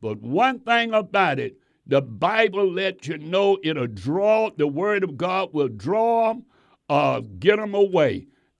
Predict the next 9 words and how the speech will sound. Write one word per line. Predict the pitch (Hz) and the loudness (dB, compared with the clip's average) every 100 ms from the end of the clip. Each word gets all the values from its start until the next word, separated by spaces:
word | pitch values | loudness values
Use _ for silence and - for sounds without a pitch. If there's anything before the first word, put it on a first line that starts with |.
| - | 0
I | 196 226 214 | 4 4 4
do | 135 104 254 311 277 | -2 -6 -2 0 -2
know | 165 131 120 104 | 0 -2 -2 -6
that | 107 - - | -8 -8 -6
the | 117 | -6
word | 117 160 233 220 190 | 0 2 4 4 0
of | 160 | -4
God | 113 202 208 208 | -2 0 2 0
will | 165 151 | -2 -4